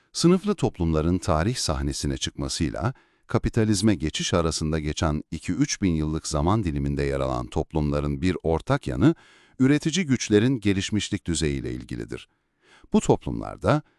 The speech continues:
üretimin çok büyük bir bölümü tarım kesiminde ve basit aletler kullanılarak gerçekleştirilmekteydi. Var olan tarım teknolojisi, bireylerin yaşamlarını sürdürebilmeleri için gerekli olandan daha fazlasının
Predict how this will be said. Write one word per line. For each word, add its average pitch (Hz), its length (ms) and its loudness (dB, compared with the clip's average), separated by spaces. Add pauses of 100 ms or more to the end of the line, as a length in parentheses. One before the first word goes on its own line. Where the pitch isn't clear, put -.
(220)
üretimin 143 400 2
çok - 300 2
büyük 85 220 2
bir 69 160 -2
bölümü 73 420 2 (320)
tarım 139 280 4
kesiminde 62 720 -2 (360)
ve 76 180 0
basit 90 300 0
aletler 104 480 2
kullanılarak 85 640 0
gerçekleştirilmekteydi. 64 1400 -8 (640)
Var 156 180 2
olan 156 300 2
tarım 92 320 2
teknolojisi, 57 920 -4 (440)
bireylerin 139 520 4
yaşamlarını 92 640 2
sürdürebilmeleri 85 920 2
için 95 200 0
gerekli 76 440 0
olandan 71 540 0 (320)
daha 110 200 0
fazlasının 87 760 0